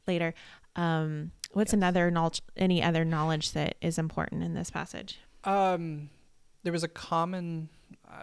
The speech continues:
Speaker 2: I guess you could say, superstition or tradition at the time
Speaker 1: Mm-hmm.
Speaker 2: that, uh, a person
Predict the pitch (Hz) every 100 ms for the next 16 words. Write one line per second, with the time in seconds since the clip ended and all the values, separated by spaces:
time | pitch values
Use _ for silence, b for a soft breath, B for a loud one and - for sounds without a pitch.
0 | - 147 151 - 156 - 139 - 139 -
1 | 139 - 147 135 - 135 135 - 170 175
2 | 175 - 170 165 165 190 170 156 143 139
3 | 139 - b b b b 208 156 143 139
4 | - 160 - - 175 175 - 175 156 147
5 | 147